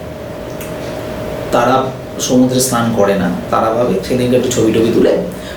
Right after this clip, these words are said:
পরের দিন সি বিচে নেমে তারা আবার বিকেলে ব্যাক করবে,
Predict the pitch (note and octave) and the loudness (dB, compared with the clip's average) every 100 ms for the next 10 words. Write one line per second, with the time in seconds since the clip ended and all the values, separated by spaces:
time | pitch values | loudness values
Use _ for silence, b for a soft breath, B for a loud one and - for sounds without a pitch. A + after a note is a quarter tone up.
0 | B B3+ C4 G3+ F3+ - - - C3+ C3 | B 2 4 4 2 2 2 0 4 4
1 | - D3 F3 G#4 - - A#2+ F#3+ F3 - | 6 4 4 2 2 2 4 4 2 0
2 | - - - - - - | 0 0 -2 -4 -6 -6